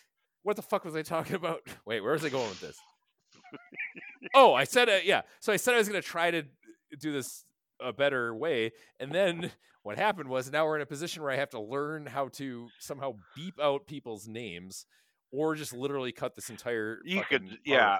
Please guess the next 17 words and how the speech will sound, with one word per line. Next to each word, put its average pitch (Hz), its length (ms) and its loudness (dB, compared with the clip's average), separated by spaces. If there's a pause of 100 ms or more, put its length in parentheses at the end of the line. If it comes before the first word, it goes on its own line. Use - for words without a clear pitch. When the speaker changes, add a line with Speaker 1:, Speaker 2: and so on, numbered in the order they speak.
Speaker 1:
out, 135 340 4
Speaker 2:
Uh, 160 140 -2 (300)
Speaker 1:
which 247 220 -2
isn't 262 160 -2
gonna 247 140 2
make 240 200 2
any 175 140 -4
sense, - 480 -6
though, 131 340 2
in 135 140 -8
the 156 120 -4
overarching 147 680 -4
narrative 123 520 -6 (180)
of 101 240 -6 (400)
Speaker 2:
<laughs> - 500 -20
Speaker 1:
why 135 320 4
we're 135 400 -4